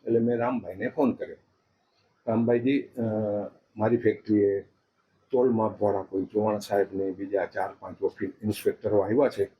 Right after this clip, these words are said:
અને મને આ," રામભાઈ કીધું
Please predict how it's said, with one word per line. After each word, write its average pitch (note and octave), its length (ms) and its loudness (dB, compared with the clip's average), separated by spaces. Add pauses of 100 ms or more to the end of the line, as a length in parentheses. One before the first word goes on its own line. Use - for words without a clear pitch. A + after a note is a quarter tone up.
(600)
અને G#2 240 0 (840)
મને G2+ 240 2
આ," F#2 200 -4 (760)
રામભાઈ A#2 340 2
કીધું G#2+ 480 0